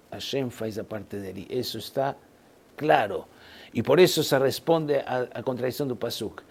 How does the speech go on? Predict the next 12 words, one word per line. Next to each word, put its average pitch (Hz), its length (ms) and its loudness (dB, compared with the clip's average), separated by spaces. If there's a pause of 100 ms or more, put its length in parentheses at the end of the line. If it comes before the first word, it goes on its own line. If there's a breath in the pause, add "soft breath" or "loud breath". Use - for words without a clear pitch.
(360 loud breath)
Na 160 160 8
verdade, 220 720 10
o 208 60 8
Mishkan, 220 720 8
Hukama 233 600 8
Mishkan. 151 500 2 (360)
Hukama 226 400 6
Mishkan 214 340 2
quer 185 100 4
dizer, 208 280 10
ergueu-se 220 480 10
sozinho. 208 720 6